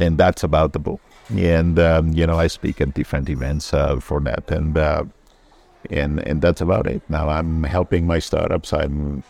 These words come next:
you know, occasionally building investment vehicles that, uh, will help them to become more successful, and, uh,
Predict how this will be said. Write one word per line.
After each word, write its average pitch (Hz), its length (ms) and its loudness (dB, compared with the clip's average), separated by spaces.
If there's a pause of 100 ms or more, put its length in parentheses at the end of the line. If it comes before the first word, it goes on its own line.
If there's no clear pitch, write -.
(600)
you - 80 -2
know, 65 180 0
occasionally 85 520 0
building 82 480 2
investment 80 540 -2
vehicles 82 500 0
that, 78 260 -2
uh, 76 300 2
will 78 160 0
help 73 280 -2
them 76 220 -2
to 73 100 -8
become 71 320 -4
more 73 180 -2
successful, 85 720 -4
and, 87 240 -4
uh, 101 180 -6